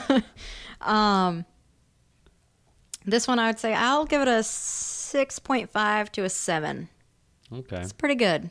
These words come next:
Speaker 1: It's pretty good. I'd buy it again. It's a nice sipping whiskey. I like it.
Speaker 2: I, I would definitely go. I like the, um,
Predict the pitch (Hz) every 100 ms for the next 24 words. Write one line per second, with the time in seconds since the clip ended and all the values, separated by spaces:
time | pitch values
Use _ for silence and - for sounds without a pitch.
0 | - 254 - 294 208 180 214 240 240 247
1 | 214 147 160 _ _ _ - - 220 226
2 | 220 - 202 165 160 156 - - 156 -
3 | _ _ _ - 185 175 165 - - -
4 | - _ - 92 98 98 87 85 - 92
5 | 95 90 87 92 95 92 98 82 87 85
6 | 92 87 87 85 82 - - _ _ _
7 | _ _ _ _ _ _ _ _ _ _
8 | _ _ _ _ _ _ _ _ _ _
9 | _ _ _ 98 92 90 85 90 87 82
10 | 78 76 71 71 71